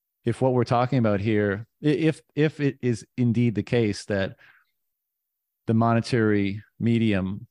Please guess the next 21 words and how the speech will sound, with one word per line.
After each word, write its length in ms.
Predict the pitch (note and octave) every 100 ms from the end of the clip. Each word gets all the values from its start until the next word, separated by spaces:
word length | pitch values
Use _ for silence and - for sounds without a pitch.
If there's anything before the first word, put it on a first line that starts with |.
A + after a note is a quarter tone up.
| _ _ _
of 120 | A#2+
the 80 | G#2+
time 420 | G2+ A#2+ A2+ A2
is, 120 | G2+ - -
is 440 | G#2+ G2+ F#2+ - - _ _ _ _ _ _ _ _
extremely 400 | - - B2 A2+
influential 580 | G#2+ - G#2+ B2 - A2
in 80 | F#2
that, 220 | F#2 F#2
not 220 | A2+ A2+
just 180 | A#2 G#2
for 100 | G#2+
how 160 | G#2
people 320 | G2+ A2+ G#2 G2+
store 260 | - A2+
value 280 | G2+ G2+ G2
for 120 | -
the 60 | G2+
future, 380 | - D3 - G2+
but 160 | G2
how 340 | A2 G#2+ G2+